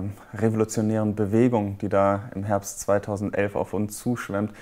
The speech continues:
Ganz so war es natürlich nicht. Also Occupy und dann Occupy Wall Street, das, äh, die amerikanische Mutterbewegung,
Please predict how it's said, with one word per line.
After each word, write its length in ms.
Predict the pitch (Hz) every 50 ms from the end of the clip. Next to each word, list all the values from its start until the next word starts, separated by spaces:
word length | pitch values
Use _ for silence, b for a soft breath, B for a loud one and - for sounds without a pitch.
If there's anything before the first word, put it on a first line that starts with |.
| B B B B
Ganz 200 | - 110 120 135
so 120 | - 143 127
war 80 | 135
es 80 | 135 131
natürlich 400 | 131 117 - 123 110 110 107 -
nicht. 240 | 123 127 131 - 107
Also 240 | 95 92 104 104 -
Occupy 480 | - - - - 123 - - 135 131
und 60 | 117
dann 120 | 107 95 87
Occupy 380 | 98 - - 101 - - -
Wall 400 | 98 95 92 90 92 104 117 120
Street, 400 | - - - - 131 143 139 - - _
das, 360 | - - 107 - - - -
äh, 200 | - 98 95 90
die 120 | - - -
amerikanische 540 | 90 95 98 98 - 107 104 104 101 -
Mutterbewegung, 760 | 98 90 - 113 117 - 113 107 113 107 110 117 113 113 110